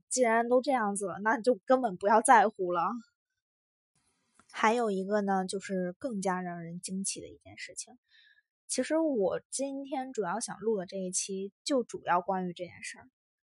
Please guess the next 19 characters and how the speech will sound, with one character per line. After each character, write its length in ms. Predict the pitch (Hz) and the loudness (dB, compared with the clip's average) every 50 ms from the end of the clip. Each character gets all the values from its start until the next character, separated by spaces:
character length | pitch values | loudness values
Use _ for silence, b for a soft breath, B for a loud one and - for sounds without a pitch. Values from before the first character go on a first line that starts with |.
| _ _ _ _ _ _ | _ _ _ _ _ _
因 120 | - 285 302 | -8 -4 -2
为 100 | 339 359 | 0 0
我 220 | 339 247 202 208 | 2 0 0 -2
实 320 | - - - - 202 202 226 | -2 -4 -6 -6 -4 -2 2
在 180 | - 320 269 | 4 4 2
没 160 | 208 202 208 | 2 -2 -4
想 260 | 247 - - - - 185 | -4 -4 -4 -6 -6 -4
到 160 | 214 214 196 | 0 0 0
我 140 | 185 175 185 | 0 0 0
这 100 | 220 233 | 0 2
老 220 | 240 196 - - | 0 0 0 -2
师 220 | - - - 220 | -6 -8 -6 -4
到 180 | 208 262 240 190 | -2 0 0 0
底 100 | 170 180 | -2 -6
是 140 | - 220 196 - | -16 -16 -6 0
怎 160 | - 220 180 139 - _ | 4 4 4 4 2 _
么 120 | - 190 208 | -8 -6 -6
想 200 | - - 220 175 - _ _ 190 | -4 -4 -4 -6 -6 _ _ -20
的。 160 | 214 240 254 | -20 -20 -20